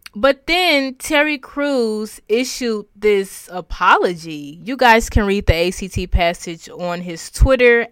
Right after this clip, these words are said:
at Terry Crews, where he kinda gave this lazy, quote unquote, apology to Gabrielle. And, um,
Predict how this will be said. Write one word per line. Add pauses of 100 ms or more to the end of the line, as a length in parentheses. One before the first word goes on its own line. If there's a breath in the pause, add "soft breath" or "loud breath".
at (320 soft breath)
Terry
Crews,
where
he
kinda
gave
this
lazy, (880 soft breath)
quote
unquote,
apology
to
Gabrielle.
And,
um,